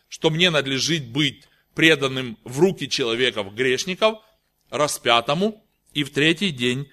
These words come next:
воскреснуть. И мы с-, читаем о женщинах здесь у Луки, э, написано буквально, они вспомнили Его слова. То есть они слышали их раньше.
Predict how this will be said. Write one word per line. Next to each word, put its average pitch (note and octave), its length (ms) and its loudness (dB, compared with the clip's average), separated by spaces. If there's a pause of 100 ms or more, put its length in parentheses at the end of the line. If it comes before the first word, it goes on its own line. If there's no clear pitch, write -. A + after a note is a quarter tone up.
(180)
воскреснуть. A#2 640 -6 (1080)
И F3 100 0
мы B3 160 2
с-, B3+ 180 -4
читаем A3+ 400 4
о G3+ 80 4
женщинах A3 560 2
здесь D#3 220 2
у E3 80 4
Луки, D3+ 380 -2 (140)
э, C#3+ 120 -4
написано G#3 460 2
буквально, E3 560 2
они F#3+ 280 2
вспомнили B3+ 800 2 (300)
Его F3 560 2
слова. D3 560 0 (2000)
То G#3+ 140 10
есть - 200 6
они G3 220 2
слышали A3 540 2
их C3 160 -2
раньше. F#2 420 -4